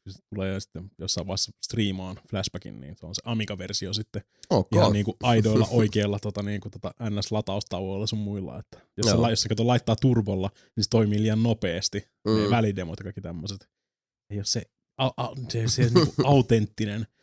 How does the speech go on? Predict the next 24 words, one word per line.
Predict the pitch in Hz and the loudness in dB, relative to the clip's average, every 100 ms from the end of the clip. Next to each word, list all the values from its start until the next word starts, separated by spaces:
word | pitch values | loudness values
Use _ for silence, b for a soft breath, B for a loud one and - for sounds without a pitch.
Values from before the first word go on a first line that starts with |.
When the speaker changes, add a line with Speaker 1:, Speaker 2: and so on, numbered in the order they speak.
| _ _ - | _ _ -2
Speaker 1:
Flashback-kokemus | 110 107 - 95 - - 107 101 98 - | 0 0 -2 -10 -10 -8 -4 -4 -4 -6
sitten | - 117 | 0 2
Speaker 2:
Mm. | 165 107 120 _ - | 4 2 -4 _ -8
Speaker 1:
olemassa | 101 92 - | -6 -4 -6
ollenkaan. | 95 85 101 87 95 - - | -6 -8 -12 -12 -14 -14 -2
Jännä | 123 117 | 0 2
nähdä | 120 107 | 0 -2
kyllä | - 104 | -4 -6
sit, | 101 | -6
minkälainen | 107 98 95 95 101 | -6 -4 -4 -6 -4
siitä | 110 - | -6 -4
Switch-versiosta | 110 104 92 - - - - - | -4 -4 -8 -8 -10 -12 -18 -16
tulee, | - | -12
että | 110 107 | -8 -6
millä, | 104 - - _ | -6 -8 -16 _
Speaker 2:
Mm. | 120 | 0
Speaker 1:
minkä | 110 117 117 104 | 4 4 4 2
niistä | 92 92 - 90 | -2 -4 -4 -6
ne | 92 | -8
kääntää | 101 101 90 - 76 - _ _ _ _ _ _ _ _ _ 113 | -6 -6 -8 -10 -12 -12 _ _ _ _ _ _ _ _ _ -8
siihen | 101 101 | -6 -8
hommaan | 101 95 - 113 | -10 -12 -12 -12
sitten, | - - - | -14 -16 -18
että | - | -18